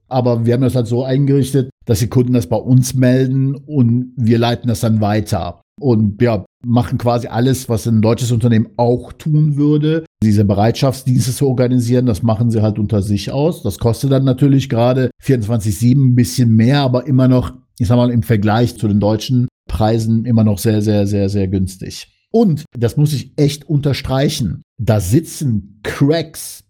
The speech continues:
das glaubt man gar nicht. Also es ist nicht nur, dass ich weniger zahle, ganz ehrlich, die Jungs sind auch besser. Ich weiß nicht warum, also gerade diese Nearshoring-Länder, die sind echt hungrig, das spürst und riechst du noch irgendwie.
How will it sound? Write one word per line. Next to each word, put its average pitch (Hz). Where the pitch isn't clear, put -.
das -
glaubt 151
man 113
gar 101
nicht. 95
Also 120
es 120
ist 156
nicht 190
nur, 165
dass -
ich 131
weniger 120
zahle, 160
ganz 147
ehrlich, 147
die 123
Jungs 123
sind 131
auch 110
besser. -
Ich 135
weiß 185
nicht 156
warum, 151
also 160
gerade 165
diese 131
Nearshoring-Länder, 131
die 117
sind 175
echt -
hungrig, 165
das 117
spürst -
und 131
riechst 175
du 151
noch 117
irgendwie. 95